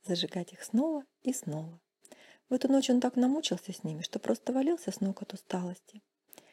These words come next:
Больше всего он мечтал поскорее очутиться в своем уютном доме, а еще лучше сразу в мягкой постели. Ведь время теплой осенней погоды уже давно прошло. На дворе стоял декабрь,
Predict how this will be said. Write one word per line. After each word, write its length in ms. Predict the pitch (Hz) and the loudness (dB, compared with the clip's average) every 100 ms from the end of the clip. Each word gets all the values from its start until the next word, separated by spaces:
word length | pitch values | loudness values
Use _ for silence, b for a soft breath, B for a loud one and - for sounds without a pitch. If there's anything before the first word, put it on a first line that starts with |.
| b b - | b b 0
Больше 280 | 185 - | 0 0
всего 480 | - - 170 208 339 _ - | -8 -4 0 2 0 _ -6
он 140 | 165 | -4
мечтал 340 | 165 - 170 | -4 -6 -8
поскорее 540 | - 180 - 196 294 285 | -8 -10 -4 -2 0 -2
очутиться 580 | - 220 - 156 - - | -8 -10 -6 -6 -8 -16
в 60 | |
своем 380 | - 156 156 156 | -8 -6 -4 -6
уютном 460 | 156 214 277 240 208 | -4 -4 0 2 2
доме, 360 | 160 147 165 - _ _ _ - | -2 -8 -10 -18 _ _ _ 0
а 60 | - | 4
еще 260 | 247 - 226 | 4 4 2
лучше 260 | 233 208 | 4 0
сразу 320 | - 185 190 | 0 0 0
в 40 | 175 | -4
мягкой 320 | 175 - - | -6 -8 -10
постели. 560 | - - - 170 170 _ _ _ b b b b | -8 -10 -12 -14 -14 _ _ _ b b b b
Ведь 140 | - - | -10 -2
время 300 | 175 170 170 | 0 0 -2
теплой 380 | - 175 160 160 | -2 -2 -2 -4
осенней 360 | - 170 156 | -6 -6 -6
погоды 560 | - 151 165 269 294 254 _ 220 | -6 -6 -2 -2 -2 -8 _ -2
уже 140 | 240 | 0
давно 260 | 262 294 359 | 0 -2 -6
прошло. 540 | - 160 - 143 160 _ _ B B B B - | -10 -10 -8 -8 -8 _ _ B B B B -6
На 80 | 170 | -2
дворе 300 | 170 170 165 | 0 0 -2
стоял 420 | - 165 156 151 | -4 -6 -6 -8
декабрь, 520 | 165 - 240 269 - | -10 -4 -2 -2 -4